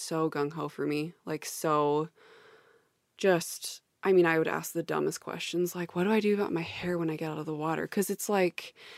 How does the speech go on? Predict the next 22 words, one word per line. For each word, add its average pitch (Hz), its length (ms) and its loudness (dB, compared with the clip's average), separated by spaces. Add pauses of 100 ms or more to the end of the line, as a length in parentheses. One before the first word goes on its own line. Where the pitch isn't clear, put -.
(680)
something 214 360 6
that 220 100 6
I 214 80 6
was 214 100 2
struggling 247 380 4
with, 180 200 4
and 175 140 4
I 170 100 6
had, 175 340 2
like, 165 220 0 (100)
one 160 340 2
lady 170 280 2
was 170 160 -4
just - 260 -10
like, - 440 -10
"Oh 170 100 -8
my 165 140 -6
gosh, - 360 -14
here's 160 240 -4
what 156 120 -6
you 165 120 -6
do. - 240 -12